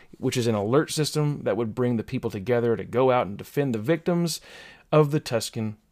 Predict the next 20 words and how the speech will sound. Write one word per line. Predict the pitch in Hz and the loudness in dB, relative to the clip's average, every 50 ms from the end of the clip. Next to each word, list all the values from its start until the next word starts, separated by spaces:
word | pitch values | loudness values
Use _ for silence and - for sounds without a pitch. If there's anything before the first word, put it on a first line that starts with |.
| _ _ _ _ _ _ | _ _ _ _ _ _
Raiders. | - 202 226 - - - - - - - - - _ _ _ _ _ _ - | 2 4 4 4 2 -2 -10 -14 -16 -16 -16 -20 _ _ _ _ _ _ 4
In | 226 240 233 | 4 6 6
this | 185 226 226 - | 6 4 2 2
story, | - - - 208 196 190 196 208 208 196 185 160 | 0 0 4 6 6 6 6 4 2 0 -4 -6
the | 135 120 | -8 -6
settlers | - - 170 156 151 156 156 156 156 151 - - | -2 2 2 4 6 6 6 6 6 4 2 -2
of | - 123 113 | -4 -4 -4
the | 123 - | -4 -2
Pika | - 160 160 160 151 | 0 0 2 4 4
Oasis | - 135 143 143 143 135 131 - 139 127 - - | 6 6 6 4 4 2 2 -2 -4 -4 -4 -2
must | 117 143 180 196 185 - - | 0 2 2 2 2 0 -2
defend | 175 156 - 160 156 156 151 | -2 0 2 2 4 4 4
their | 143 139 | 2 4
lives | 127 127 120 117 120 117 110 - | 4 6 6 6 4 2 0 -2
and | - 117 107 | -4 -4 -2
their | 107 104 | -2 0
livelihood, | 104 120 135 135 127 117 123 113 113 117 113 107 110 - - - - - _ _ _ - | 2 4 6 6 6 4 2 0 2 2 2 2 0 -6 -18 -20 -20 -20 _ _ _ -2
most | 117 117 110 - | -2 -2 0 -2
of | 117 104 | -2 -2
them | 110 107 104 107 104 | 0 0 0 0 -2